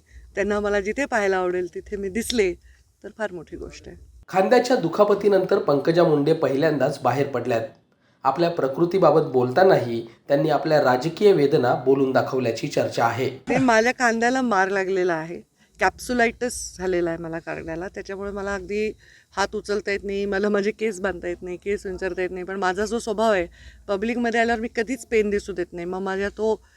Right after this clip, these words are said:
Speaker 1: मनाला असेल, नाही तर माझ्या शरीराला असेल, मी तो कधी दाखवत नाही.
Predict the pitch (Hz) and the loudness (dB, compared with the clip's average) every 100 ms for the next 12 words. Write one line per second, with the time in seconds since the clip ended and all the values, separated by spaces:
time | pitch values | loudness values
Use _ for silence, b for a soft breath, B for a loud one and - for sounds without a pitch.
0 | b b b 180 185 202 240 226 196 262 | b b b -2 4 8 10 8 6 0
1 | 285 208 180 190 190 196 190 196 196 185 | 0 0 -2 -8 -8 -6 -6 -6 -4 2
2 | 208 233 214 190 233 233 220 226 240 254 | 4 6 4 2 -4 -4 -6 -6 -8 -8
3 | 185 160 - 220 214 175 | -6 -8 -4 -4 -4 -8